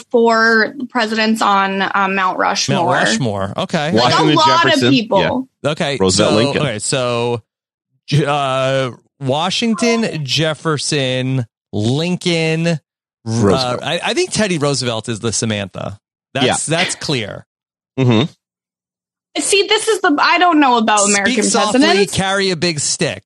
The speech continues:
Speaker 2: I mean, I feel if that, if
Speaker 1: Yeah,
Speaker 2: that's
Speaker 1: that
Speaker 2: not a s-
Speaker 1: sounds like something Samantha would say.
Speaker 2: Mm-hmm. Mm-hmm.
Speaker 1: <laughs> Something does.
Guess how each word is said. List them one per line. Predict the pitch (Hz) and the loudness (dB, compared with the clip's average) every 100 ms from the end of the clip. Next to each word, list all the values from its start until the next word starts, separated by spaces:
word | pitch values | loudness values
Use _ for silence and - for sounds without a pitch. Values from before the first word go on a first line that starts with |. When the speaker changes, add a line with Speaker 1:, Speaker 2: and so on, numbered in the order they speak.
| - | -6
Speaker 2:
I | 135 | -4
mean, | 143 135 | -2 -2
I | 131 | -2
feel | 135 147 | -2 0
if | 139 | 0
that, | 147 170 170 | 0 -2 -2
if | 156 | 0
Speaker 1:
Yeah, | - | 2
Speaker 2:
that's | 269 | 2
Speaker 1:
that | 339 | 2
Speaker 2:
not | - | 2
a | |
s- | 320 554 | 2 2
Speaker 1:
sounds | 587 554 523 | 4 2 2
like | 466 | 2
something | 466 415 415 370 | 2 2 2 2
Samantha | 330 370 302 277 247 | 4 4 4 4 4
would | 226 220 202 | 2 2 0
say. | 208 160 135 160 | 0 0 2 2
Speaker 2:
Mm-hmm. | 156 156 135 135 151 196 - _ - | 2 0 0 0 0 -2 -4 _ -2
Mm-hmm. | 151 135 170 330 | 0 4 4 4
Speaker 1:
<laughs> | 330 | 4
Something | 359 - - 320 | 2 0 2 4
does. | 294 277 190 208 - | 4 2 -2 -4 -10